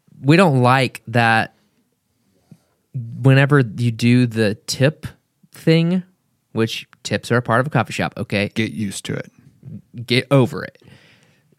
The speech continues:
Speaker 2: Or
Speaker 1: A lot of people don't know that that is on the display.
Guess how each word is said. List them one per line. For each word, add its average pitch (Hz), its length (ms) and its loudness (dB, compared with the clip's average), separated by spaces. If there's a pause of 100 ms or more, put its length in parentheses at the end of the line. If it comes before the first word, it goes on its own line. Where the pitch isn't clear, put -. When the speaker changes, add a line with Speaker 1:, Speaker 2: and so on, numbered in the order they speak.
(140)
Speaker 2:
Or 175 360 6
Speaker 1:
A 127 80 6
lot 143 180 4
of - 60 -6
people 156 180 2
don't 117 500 0
know 113 540 2 (380)
that 107 260 0
that 117 400 0
is 110 300 -2
on 110 460 -2 (560)
the 139 140 0
display. - 760 -4